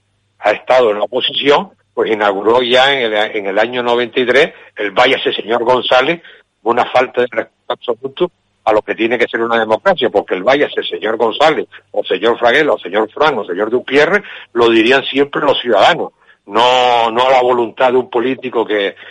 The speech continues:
que en el Congreso de los Diputados diga, se le ocurre decir cualquier butada. Es decir, el Váyase señor González no dejaba de ser una expresión antidemocrática, de autoritarismo por otra parte. Y al mismo tiempo, es decir, eh, la, la, la,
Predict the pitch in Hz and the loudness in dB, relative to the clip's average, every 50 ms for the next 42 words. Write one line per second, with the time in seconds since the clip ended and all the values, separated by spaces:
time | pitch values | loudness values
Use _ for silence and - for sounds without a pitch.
0 | - _ _ - 120 113 113 110 107 110 117 - - 117 - 127 120 120 120 120 | -20 _ _ -2 0 2 4 2 2 2 0 -2 -2 0 2 2 0 0 0 -2
1 | 110 123 113 120 120 127 151 - - - - - - - - - 110 131 131 127 | -4 -2 0 2 2 2 0 -2 -6 -10 -20 -20 -20 -20 -12 -6 -2 0 2 2
2 | 123 117 113 104 - - - - 113 107 104 95 120 127 127 123 120 117 104 - | 2 2 0 -4 -10 -10 -8 -4 -2 0 0 2 2 2 2 2 2 0 -2 0
3 | 127 135 147 - _ - - - _ _ - 113 110 - - 127 117 113 117 107 | -2 -2 -2 -2 _ -20 -20 -20 _ _ 0 0 0 2 0 -2 0 0 -2 0
4 | - 92 85 - - - 104 95 - 117 101 98 92 135 151 143 - 151 151 131 | 0 0 0 0 -4 -10 -14 -8 -6 -4 -2 0 2 2 2 2 2 0 -2 -2
5 | 110 110 120 139 135 139 131 110 127 135 143 156 160 - - - - - _ - | 0 0 2 2 2 0 0 0 0 0 0 0 -4 -8 -14 -20 -20 -20 _ -2
6 | 120 127 135 131 104 127 131 135 135 135 131 110 - 143 147 147 - _ _ _ | 0 2 2 2 4 4 4 4 2 2 -2 0 0 0 0 0 -4 _ _ _
7 | - 123 - 127 127 - - 135 123 117 127 135 139 143 139 135 123 - 123 120 | -10 -6 -4 -4 -4 -4 -4 -4 -4 0 0 0 2 2 0 -2 -4 -6 -4 -2
8 | 113 113 104 104 104 127 127 123 110 - 92 - - - - - _ _ _ _ | -2 0 0 0 2 2 2 2 0 -2 -6 -12 -12 -14 -14 -18 _ _ _ _
9 | 110 120 120 113 - - 117 104 104 92 110 104 131 135 - - 117 107 110 107 | -2 0 0 0 0 -2 -2 -2 -2 0 0 0 0 -2 -4 -6 -4 -2 0 0
10 | 110 101 101 101 - - - - - _ _ _ - - - - - - _ _ | 0 0 -2 -2 -2 -4 -6 -10 -14 _ _ _ -20 -20 -20 -20 -20 -20 _ _
11 | _ - 131 - 202 190 - 120 123 131 135 - 135 139 156 175 - 240 226 - | _ -4 0 0 0 0 0 0 0 0 0 2 4 4 4 4 2 0 0 0
12 | 113 - - 113 98 104 98 95 92 92 92 90 90 87 87 87 85 85 82 82 | -2 -4 -4 -4 -2 0 0 0 0 0 0 0 2 0 0 0 -2 0 -2 -2
13 | 82 82 80 76 78 80 80 78 80 78 - | -2 -4 -4 -4 -4 -4 -6 -8 -10 -14 -18